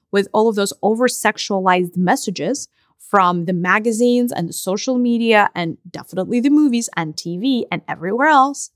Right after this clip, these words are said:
there has been that sexual programming that, like, I mean, I'm not even gonna go into it. You know, you know this better than I do. Um, there, there is that stress that is put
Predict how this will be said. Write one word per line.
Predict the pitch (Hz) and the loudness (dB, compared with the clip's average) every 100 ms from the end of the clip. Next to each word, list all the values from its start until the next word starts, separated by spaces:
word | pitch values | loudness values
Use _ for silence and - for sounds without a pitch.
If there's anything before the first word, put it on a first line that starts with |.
| _ | _
there | - - - - | -2 -2 -10 -2
has | 208 262 | 2 2
been | 247 247 | 2 2
that | 202 180 | 2 -4
sexual | - 190 - 175 | -6 -8 -8 -8
programming | - 262 247 190 - - 214 _ _ _ _ _ _ _ _ _ - | -4 -4 -2 -4 -6 -14 -18 _ _ _ _ _ _ _ _ _ -2
that, | 165 - | -2 0
like, | 175 - - _ _ - | -2 -2 -6 _ _ -6
I | 190 | -6
mean, | - - | -6 -2
I'm | 208 | 0
not | 202 185 | 0 -2
even | 175 | -6
gonna | - 156 | -10 -8
go | 165 208 | -4 -4
into | 190 170 | -4 -8
it. | |
You | - | -6
know, | 170 156 - 320 - | -6 -6 -12 -20 -6
you | 202 | -2
know | 185 175 - - | 0 0 -4 -8
this | 185 175 | -6 -4
better | - 156 165 | -2 -2 -2
than | 151 | -6
I | 214 | -6
do. | 160 - _ _ _ _ - | -8 -14 _ _ _ _ 2
Um, | 196 196 190 190 _ _ _ _ _ _ - | 4 4 2 -2 _ _ _ _ _ _ 0
there, | 214 247 - | 4 6 6
there | 214 226 - | 4 2 4
is | 240 330 - | 4 4 2
that | 277 254 247 | 4 4 2
stress | - - - - - 220 196 - - | -6 -8 -6 -6 0 0 0 -8 -2
that | 185 | 0
is | 170 - - | 0 -6 -10
put | - - 269 - - | -8 0 0 0 -12